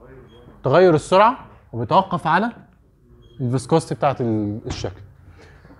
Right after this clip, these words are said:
واحده من الحاجات اللي تخلي تغير السرعه كبير ان ال-، ال-، ال-، الجسم هنا يكون رف،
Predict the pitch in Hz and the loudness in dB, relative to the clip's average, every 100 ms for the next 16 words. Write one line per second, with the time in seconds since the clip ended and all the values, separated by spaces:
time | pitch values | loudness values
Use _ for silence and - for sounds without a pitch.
0 | _ _ _ - 165 190 190 180 - 143 | _ _ _ -2 0 2 2 2 0 2
1 | 180 - 127 - - 170 151 120 110 - | 2 2 -2 -2 2 2 2 -2 -6 -8
2 | 127 156 165 139 - 156 139 101 92 - | -2 2 2 2 0 0 2 -2 -8 -18
3 | - 135 151 233 - - _ _ _ _ | -4 -2 0 0 -4 -18 _ _ _ _
4 | - - 135 135 131 139 117 123 123 - | -14 -4 0 2 0 0 0 0 -2 -4
5 | 113 110 107 104 110 110 - - - - | -6 -4 -6 -8 -10 -12 -14 -18 -20 -14
6 | - 113 156 190 180 185 185 165 147 131 | -4 2 2 2 2 2 2 2 2 0
7 | - | -4